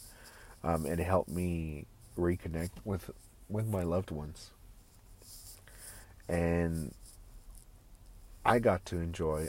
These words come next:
a lot of tasty soup recipes. Yeah, you get creative when you, um, want nothing but soups. So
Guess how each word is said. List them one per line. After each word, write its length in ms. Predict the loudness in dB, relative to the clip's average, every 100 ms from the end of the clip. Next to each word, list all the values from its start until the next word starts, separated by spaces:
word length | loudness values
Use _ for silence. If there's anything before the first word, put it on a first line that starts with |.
| -2
a 80 | 0
lot 300 | 0 0 -2
of 120 | -4
tasty 380 | -4 -4 -4 -8
soup 320 | -6 -6 -4
recipes. 720 | -6 -6 -6 -6 -6 -10 -14 -14 -16 -16 -16 -16 -16 -16 -16 -12 -4
Yeah, 280 | 0 0
you 200 | 0 0
get 240 | 4 4 2
creative 540 | 2 4 6 6 4
when 260 | 2 0 0
you, 200 | 0 0 -4 -10 -14 -16 -18 -18 -18 -16 -16 -8
um, 600 | -4 -2 -4 -6 -8 -12 -14 -16 -18 -16 -10
want 340 | 0 2 2
nothing 320 | 2 -2 -2 -2
but 260 | -4 -4
soups. 640 | -6 -2 -2 -4 -10 -10 -12 -8
So 340 | -4 -4 -4